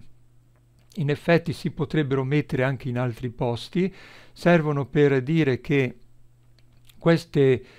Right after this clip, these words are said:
mm, proprietà possono essere accessibili anche all'esterno di questo crate, di questo nucleo di codice. Quindi pub sta per pubblico,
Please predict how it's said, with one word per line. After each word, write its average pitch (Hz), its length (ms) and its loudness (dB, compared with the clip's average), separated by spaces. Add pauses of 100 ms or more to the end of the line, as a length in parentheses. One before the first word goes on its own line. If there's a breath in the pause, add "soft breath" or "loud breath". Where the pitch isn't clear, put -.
(420 loud breath)
mm, 127 240 -6
proprietà 175 680 4
possono 170 420 -2
essere 143 540 0 (320 soft breath)
accessibili 156 960 0
anche 165 420 0
all'esterno 127 880 -2 (1040)
di 160 160 0
questo 127 420 -4
crate, 117 580 -2
di 117 140 -10
questo 131 600 -2 (280 soft breath)
nucleo 165 720 2
di 131 480 -6
codice. 110 600 -6 (380 soft breath)
Quindi 131 300 -4
pub 180 540 2
sta 147 260 -2
per 131 240 -4
pubblico, 117 720 -4